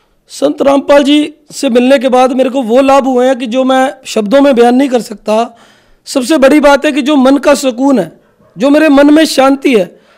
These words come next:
जो मुझे ये लगता कि मैं एक महीने बाद शायद डायलिसिस पे चला जाऊंगा, जिस तरह मैं पी रहा था, जिस तरह मैं अपने जीवन को तबाह किया जा रहा था, तो सबसे बड़ा लाभ तो ये है कि मैं आज अपने घर में बड़े खुशी से रह रहा हूँ और कोई प्रॉब्लम नहीं है मेरे को।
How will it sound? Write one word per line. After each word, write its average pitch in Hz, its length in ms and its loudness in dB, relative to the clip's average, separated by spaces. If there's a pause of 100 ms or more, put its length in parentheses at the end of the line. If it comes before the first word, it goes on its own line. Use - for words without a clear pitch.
(260)
जो 220 200 0
मुझे 311 200 4
ये 294 200 4
लगता 294 360 2
कि 302 200 -2
मैं 277 260 0
एक 277 100 -2
महीने 254 280 2
बाद 269 200 2
शायद 269 340 0
डायलिसिस 247 440 0
पे 302 120 -2
चला 233 220 2
जाऊंगा, 233 440 2 (300)
जिस 233 180 -4
तरह 285 120 0
मैं 285 140 4
पी 294 240 0
रहा 254 200 4
था, 254 160 -2
जिस 233 220 -4
तरह 277 100 -2
मैं 269 120 0
अपने 277 200 -2
जीवन 247 280 -2
को 262 120 -2
तबाह 285 320 2
किया 262 220 0
जा 226 160 2
रहा 220 120 2
था, 208 220 -2 (340)
तो 285 80 -2
सबसे 302 300 -2
बड़ा 294 180 2
लाभ 285 280 2
तो 294 60 -2
ये 269 180 0
है 294 80 2
कि 285 120 -4
मैं 262 340 0 (100)
आज 254 340 2 (120)
अपने 254 300 -4
घर 208 240 -2
में 240 240 -2 (380)
बड़े 277 220 2 (920)
खुशी 320 300 0
से 302 140 2
रह 240 140 2
रहा 247 120 2
हूँ 294 120 0
और 269 260 -2 (140)
कोई 320 300 2
प्रॉब्लम 247 480 0
नहीं 233 220 0
है 285 100 2
मेरे 269 160 0
को। 269 260 -2